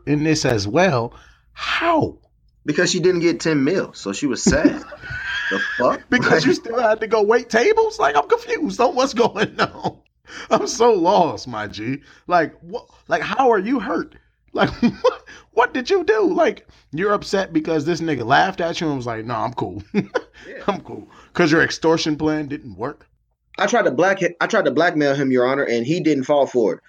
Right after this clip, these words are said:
Speaker 2: So I want some money. Well, so you tried to break the law, and now you coming to me, son? That's, son, that's like the, boy, that's like you going to the, going to, uh, the police and saying, "Hey, son, my weed man shorted me on the ground. I need y'all to go get him."
Speaker 1: <laughs>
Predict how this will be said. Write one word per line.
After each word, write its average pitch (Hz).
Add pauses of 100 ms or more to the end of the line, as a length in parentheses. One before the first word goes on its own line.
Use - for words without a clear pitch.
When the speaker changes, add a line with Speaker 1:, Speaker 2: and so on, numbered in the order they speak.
(120)
Speaker 2:
So -
I 135
want 151
some 123
money. 110 (420)
Well, 101 (180)
so 139
you 135
tried -
to 98
break 92
the 107
law, 101
and 107
now 107
you 110
coming 113
to 107
me, 107 (280)
son? 170
That's, 190 (180)
son, 147
that's 147
like 131
the, 110 (360)
boy, 123
that's 151
like 131
you 131
going 120
to 123
the, 107 (100)
going 120
to, 117
uh, 101
the 104
police 123
and 110
saying, 101
"Hey, 120
son, 104 (360)
my 113
weed 127
man 107
shorted 120
me 107
on 98
the 92
ground. 87 (220)
I 107
need 113
y'all 98
to 92
go 90
get 98
him." -
Speaker 1:
<laughs> 349